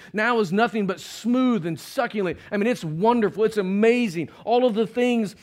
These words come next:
that are bad about this person are made whole and new because of Jesus and his touch. His hair is grown back. His eyebrows are there. His eyelashes are back on his eyes. Eh,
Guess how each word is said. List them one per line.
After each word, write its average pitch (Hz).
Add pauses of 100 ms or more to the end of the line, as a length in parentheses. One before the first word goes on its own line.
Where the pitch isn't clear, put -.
that 208
are 196
bad 208
about 208
this 208
person 196 (840)
are 196
made 185
whole 247 (140)
and 185
new 208
because 165
of 131
Jesus 139 (440)
and 139
his 95
touch. - (1000)
His -
hair 190
is 156
grown 175
back. 175
His 156
eyebrows 170
are 165
there. 180
His 143
eyelashes 185
are 170
back 170
on 175
his 160
eyes. 185 (240)
Eh, 196